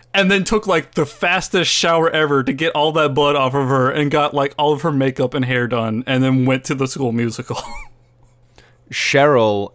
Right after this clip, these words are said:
Speaker 2: is a fucking master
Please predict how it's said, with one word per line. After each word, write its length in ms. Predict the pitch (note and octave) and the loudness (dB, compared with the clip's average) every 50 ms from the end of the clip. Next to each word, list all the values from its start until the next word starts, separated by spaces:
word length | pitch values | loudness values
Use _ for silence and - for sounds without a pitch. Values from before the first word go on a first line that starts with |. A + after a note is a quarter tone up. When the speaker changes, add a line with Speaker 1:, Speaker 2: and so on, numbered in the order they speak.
| _ - | _ -12
Speaker 2:
is 280 | A2 G#2 G2+ F#2+ F#2 - - | -8 -8 -8 -8 -10 -12 -12
a 360 | F#2+ F2+ F2 E2+ E2 D#2+ D2+ - _ _ _ | -12 -10 -10 -10 -10 -12 -14 -16 _ _ _
fucking 720 | _ - - - A2+ A#2 - - B2 A#2 G#2+ G#2 G2 F#2 - _ - | _ -18 -8 -6 -6 -6 -4 -6 -8 -6 -6 -8 -10 -12 -14 _ -18
master 1400 | F2+ E2+ E2 E2 E2+ F#2 G2 G#2 G#2 - - - - - - - E2+ D#2 D2 C#2+ - - - - - - - | -18 -16 -14 -10 -8 -6 -6 -6 -6 -6 -8 -8 -8 -10 -10 -10 -10 -10 -10 -10 -12 -14 -16 -16 -20 -20 -20